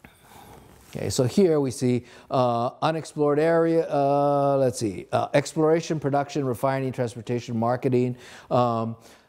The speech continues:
what you see is countries are doing things at different points in time. Some countries do 'em multiple times. Then they go back on what they did earlier. These are the reversals,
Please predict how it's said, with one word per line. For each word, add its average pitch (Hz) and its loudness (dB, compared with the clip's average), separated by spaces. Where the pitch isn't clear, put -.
what 247 2
you 247 -2
see 277 2
is 190 2
countries 277 -2
are 202 4
doing 214 2
things 170 2
at 185 -2
different 247 0
points 208 0
in 151 -2
time. 160 -2
Some 233 0
countries 208 -2
do 180 4
'em 175 -4
multiple 143 -2
times. 123 -12
Then 233 4
they 214 2
go 196 2
back 208 -2
on 165 0
what 156 -2
they 156 0
did 147 2
earlier. 170 0
These 139 -2
are 131 -2
the 123 2
reversals, 127 -2